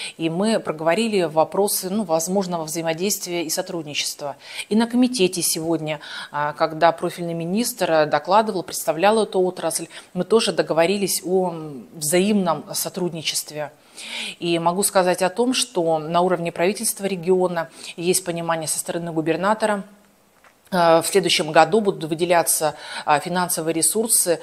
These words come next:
на поддержку не только инфраструктуры наших высших учебных заведений,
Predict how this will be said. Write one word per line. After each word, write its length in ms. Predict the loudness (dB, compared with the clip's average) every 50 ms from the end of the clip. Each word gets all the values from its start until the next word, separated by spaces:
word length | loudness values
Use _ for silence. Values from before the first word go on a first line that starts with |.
| -6 -14 -12 -4
на 100 | -2 -2
поддержку 500 | 2 2 0 2 4 2 2 2 -2 -2
не 100 | -6 -6
только 360 | -2 0 0 0 0 2 2 2
инфраструктуры 880 | 2 2 -2 -2 0 -2 -2 -2 -4 -6 -6 -4 -2 -2 0 0 -2
наших 320 | -2 -2 -2 -2 -2 -2 -4
высших 320 | -6 -4 -4 -4 -6 -8
учебных 420 | -8 -4 -4 -4 -4 -4 -6 -6
заведений, 720 | -6 -6 -4 -4 -4 -4 -2 0 0 2 0 -2 -4 -6